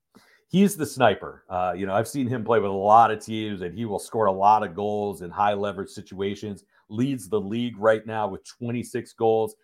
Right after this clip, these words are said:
He's been doing it forever. He's thirty-five. Again,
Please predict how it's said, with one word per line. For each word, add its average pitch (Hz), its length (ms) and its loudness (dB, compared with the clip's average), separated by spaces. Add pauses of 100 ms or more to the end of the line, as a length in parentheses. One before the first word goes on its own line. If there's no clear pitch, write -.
(100)
He's 127 180 -4
been 107 140 -4
doing 120 240 0
it 110 120 -4
forever. 101 500 0
He's - 260 -14
thirty-five. 107 800 2 (320)
Again, 113 400 -2